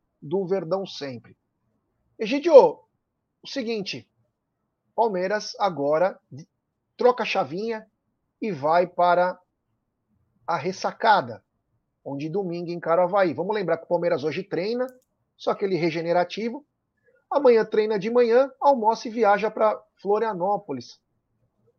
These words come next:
E aí a pergunta que fica, Egidio, que ontem nós conversamos, né? Até discordei dos amigos que estavam lá, que eles falaram, "Ah, acho que tem que poupar pra domingo." A pergunta que fica,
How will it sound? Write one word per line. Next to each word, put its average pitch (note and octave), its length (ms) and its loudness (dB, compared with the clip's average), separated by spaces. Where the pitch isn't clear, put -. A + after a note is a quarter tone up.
E B3+ 80 4
aí B3+ 160 8
a C4 60 10
pergunta B3 440 4
que G3 140 -8
fica, B3+ 320 -4
Egidio, F#3 320 -2
que A#3 100 -6
ontem C4 180 -6
nós A#3+ 140 -2
conversamos, A3 880 0
né? A3+ 180 -2
Até G#3 220 2
discordei G3+ 460 2
dos F#3 160 -4
amigos F3+ 300 -2
que - 80 -18
estavam E3 360 -4
lá, G#3 180 0
que A3 80 -12
eles F3+ 80 -18
falaram, A3+ 240 0
"Ah, G3+ 40 4
acho F3 120 -2
que F3+ 80 -16
tem G3+ 140 -8
que - 100 -20
poupar G3+ 440 2
pra G#3 160 -2
domingo." F3+ 580 -8
A A3+ 60 -6
pergunta B3+ 360 0
que A#3 140 -8
fica, - 380 -6